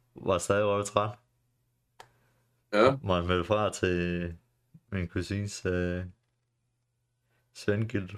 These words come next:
Speaker 1: for hendes frisørskolepis.
Speaker 2: Shit.
Speaker 1: Så senere på dagen, så, øh, gik jeg på toilettet.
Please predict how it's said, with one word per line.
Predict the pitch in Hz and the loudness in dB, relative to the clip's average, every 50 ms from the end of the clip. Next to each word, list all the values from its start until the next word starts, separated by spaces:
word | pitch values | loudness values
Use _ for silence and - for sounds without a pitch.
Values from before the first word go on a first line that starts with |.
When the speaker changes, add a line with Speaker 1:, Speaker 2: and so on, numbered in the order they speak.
| - _ _ _ _ - | -18 _ _ _ _ -2
Speaker 1:
for | 95 92 90 90 90 90 | 0 2 2 2 0 0
hendes | 90 87 90 87 85 - | 0 -2 -2 -4 -6 -4
frisørskolepis. | - 98 95 - 113 113 107 101 - - - _ - - - - - 104 101 101 98 98 - - 104 101 - - - - - _ _ _ _ _ _ _ _ _ _ _ _ _ _ _ _ _ _ _ _ _ _ _ _ _ _ - - - | -4 -4 -2 0 0 0 0 -2 -6 -12 -18 _ -18 -18 -12 -6 -4 -2 -2 -2 -4 -6 -4 -4 -4 -4 -4 -10 -14 -14 -14 _ _ _ _ _ _ _ _ _ _ _ _ _ _ _ _ _ _ _ _ _ _ _ _ _ _ -18 -10 -4
Speaker 2:
Shit. | - - 139 127 104 - 80 - _ _ - _ _ - | -2 2 4 4 4 4 2 -4 _ _ -20 _ _ -12
Speaker 1:
Så | - - - 107 98 87 | -6 0 0 2 2 4
senere | 95 101 107 107 107 95 | 2 2 2 2 0 0
på | 95 92 | 2 2
dagen, | 98 101 101 95 | 2 2 2 0
så, | 87 - 104 98 95 95 95 92 92 90 | 0 0 0 2 2 2 2 2 2 2
øh, | 90 90 87 87 90 90 90 90 92 _ _ _ _ _ _ _ _ _ _ _ _ _ _ _ _ _ _ _ _ _ _ _ _ _ - - - - _ - | 2 2 2 2 0 0 -2 -4 -8 _ _ _ _ _ _ _ _ _ _ _ _ _ _ _ _ _ _ _ _ _ _ _ _ _ -20 -20 -20 -20 _ -8
gik | - - 101 90 | -2 0 0 2
jeg | 90 85 | 2 0
på | 82 90 | 0 -2
toilettet. | - - - 98 90 95 101 113 117 123 123 | -2 0 0 2 2 2 2 2 0 -2 -4